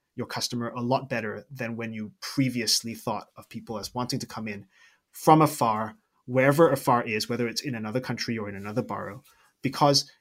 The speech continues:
if you only have to satisfy them and make them excited once,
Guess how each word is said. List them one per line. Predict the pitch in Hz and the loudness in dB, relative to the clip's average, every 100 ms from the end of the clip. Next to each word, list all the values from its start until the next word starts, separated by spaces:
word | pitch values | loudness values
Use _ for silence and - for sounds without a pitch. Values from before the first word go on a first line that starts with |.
| _ - | _ -2
if | 143 | 2
you | 160 | 2
only | 165 180 190 | 2 2 2
have | 170 156 | 0 -2
to | 131 120 _ | -4 -6 _
satisfy | - - 131 147 - 131 123 | -2 2 2 0 0 0 0
them | 120 | -2
and | 113 117 | -4 -6
make | 131 | -6
them | 123 110 | -6 -4
excited | - 123 120 117 | -2 -2 -6 -8
once, | 117 104 - - - | -10 -10 -4 -4 -6